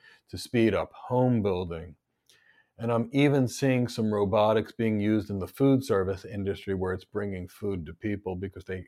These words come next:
they're struggling to find people. So I think A I is out there. It will be a boom for those that know how to master A I. It'll also be a threat for those that are not trained in A I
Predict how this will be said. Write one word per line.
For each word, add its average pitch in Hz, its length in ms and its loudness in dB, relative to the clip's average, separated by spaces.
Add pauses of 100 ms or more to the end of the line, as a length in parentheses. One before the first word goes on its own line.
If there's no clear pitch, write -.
they're 101 120 -10
struggling 101 500 -8
to 90 80 -14
find 87 360 -20
people. 95 440 -14 (680)
So 120 240 0 (100)
I 113 60 2
think 160 340 4
A 139 140 10
I 170 180 10
is 101 180 2
out 123 300 2
there. 85 300 0
It 120 160 2
will 113 100 2
be 113 200 2
a 104 60 6
boom 127 560 2
for 101 120 -8
those 98 260 -2
that - 140 -10
know 98 160 -6
how 101 80 -8
to 92 100 -6
master 95 440 -4
A 123 280 0 (120)
I. 131 80 -2 (500)
It'll 113 320 2
also 127 420 4
be 107 200 2
a 82 100 0
threat 117 560 0
for 117 100 -8
those 104 300 -2
that 98 100 -6
are 92 140 -6
not 107 380 -4
trained 120 360 -2
in 123 140 2
A 127 200 2
I 127 240 -4